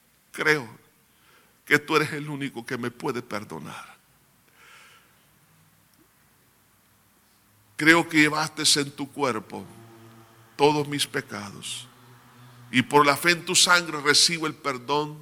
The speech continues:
de todos ellos. Creo que resucitaste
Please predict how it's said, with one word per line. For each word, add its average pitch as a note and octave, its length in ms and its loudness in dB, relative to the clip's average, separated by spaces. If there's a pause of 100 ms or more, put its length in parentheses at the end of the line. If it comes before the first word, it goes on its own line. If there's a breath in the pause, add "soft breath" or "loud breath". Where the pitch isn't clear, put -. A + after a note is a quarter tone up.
(360)
de B2 120 -2
todos C#3+ 420 -8
ellos. F#2+ 500 -12 (840 soft breath)
Creo A2+ 300 -2
que B2+ 100 -4
resucitaste C3 960 -6